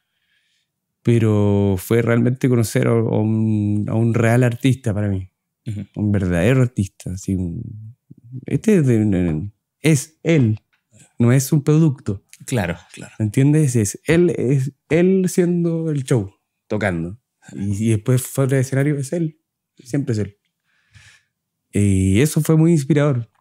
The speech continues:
Speaker 1: como a seguir también, a uno, todos los músicos tenemos ahí periodos que estamos más desmotivados, que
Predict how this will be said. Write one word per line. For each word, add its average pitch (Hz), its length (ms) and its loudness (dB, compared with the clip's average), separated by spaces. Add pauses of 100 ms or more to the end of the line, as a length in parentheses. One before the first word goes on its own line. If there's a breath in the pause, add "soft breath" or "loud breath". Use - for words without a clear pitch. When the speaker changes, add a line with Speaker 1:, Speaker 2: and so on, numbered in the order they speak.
Speaker 1:
como 104 300 -2
a 95 140 0
seguir 117 420 2
también, 117 400 2 (300)
a - 160 -10
uno, 95 640 0 (160)
todos 139 180 0
los 143 100 2
músicos 143 440 -2
tenemos 131 760 2
ahí 110 260 0 (380)
periodos 120 600 2
que 131 120 -2
estamos 120 280 0
más 107 160 2
desmotivados, 110 720 2
que 110 260 -2